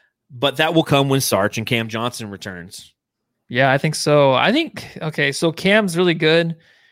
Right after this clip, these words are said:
Speaker 2: I wanna get your take too. Cam, he might be just one of those guys too that come out and have a good game here or there. Like, he's not gonna be consistent either, but we'll see. I'm just saying, he's still a shooter as well. He's still working on his game.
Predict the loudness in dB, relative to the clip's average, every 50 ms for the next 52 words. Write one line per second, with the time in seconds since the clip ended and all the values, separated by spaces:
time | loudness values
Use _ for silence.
0 | _ _ _ -6 -4 -2 0 0 0 -2 -4 -6 -2 -2 -2 -2 -2 -4 0 0
1 | 0 0 0 -2 -2 0 0 2 2 2 0 -2 -6 -10 -16 _ _ _ _ _
2 | -6 0 0 2 4 4 4 4 2 0 -2 -2 -2 0 0 2 2 0 0 2
3 | 2 2 2 0 -4 -6 -6 -6 -6 -6 -8 -6 -4 -4 -4 -4 -4 -4 -4 -4
4 | -4 -6 -8 -10 -10 -6 -6 -6 -6 -4 -6 -6 -6 -6 -6 -6 -6 -6 -6 -6
5 | -8 -8 -10 -6 -2 -2 0 0 0 -4 -4 -6 -8 -8 -6 -6 -6 -6 -6 -4
6 | 0 0 2 2 2 2 0 0 0 2 0 0 2 2 2 2 2 2 0 -6
7 | _ _ -20 -20 -20 -20 _ _ _ _ -2 0 2 2 2 2 2 4 4 4
8 | 2 2 0 -2 -2 0 2 4 4 4 4 2 0 0 0 0 2 2 0 0
9 | -2 -4 -4 0 2 2 2 2 0 -2 -6 -8 -4 -4 -2 -2 -2 -4 -4 -4
10 | -4 -4 -6 -8 -6 -6 -6 -6 -6 -8 -8 -12